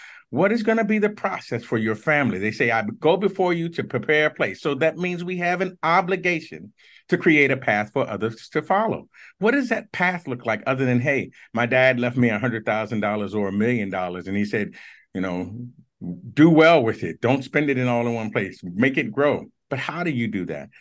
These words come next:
How does a person do that? So over the last eleven and a half years, we've built the how of not just how to create generational wealth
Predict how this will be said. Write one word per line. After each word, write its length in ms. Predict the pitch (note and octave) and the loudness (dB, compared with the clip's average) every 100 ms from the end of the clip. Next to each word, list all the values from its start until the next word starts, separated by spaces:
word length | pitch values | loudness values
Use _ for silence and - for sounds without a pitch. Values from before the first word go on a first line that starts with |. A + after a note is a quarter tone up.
| _ | _
How 140 | - E3 | 2 4
does 180 | F3 F3 | 4 0
a 40 | |
person 360 | E3+ C3 B2+ B2 | 2 2 4 4
do 140 | A#2 | 4
that? 220 | F2 E2 | 2 0
So 100 | D#3+ | 4
over 200 | E3 F3 | 4 4
the 100 | C#3 | 0
last 360 | C#3 D3+ D#3+ D#3+ | 0 0 -2 -4
eleven 320 | C3+ C#3+ C3+ | -2 -2 -2
and 80 | B2 | -4
a 20 | |
half 260 | C3 A2 - | -4 -8 -8
years, 480 | C#3+ D3+ A2+ B2+ - _ _ _ _ _ | -6 -4 -4 -8 -16 _ _ _ _ _
we've 380 | G#2 C3 G#2+ F2 | 2 2 2 2
built 300 | B2 A2+ - | 2 0 -6
the 80 | - | -8
how 500 | - A#2 G#2 E2+ E2+ | -4 -2 -2 -4 -8
of 100 | F#2+ | -2
not 280 | A2 B2 G#2+ | -2 -2 -4
just 200 | A#2+ G#2+ | -8 -8
how 420 | - C#3+ D3+ E3+ | -2 2 2 2
to 140 | D#3+ B2 | -2 -4
create 380 | - A2 G2 F2 | -2 0 0 -2
generational 600 | G2+ F2+ E2 E2+ - D#2+ | -6 -6 -6 -6 -6 -6
wealth 280 | D2 D#2 | -6 -10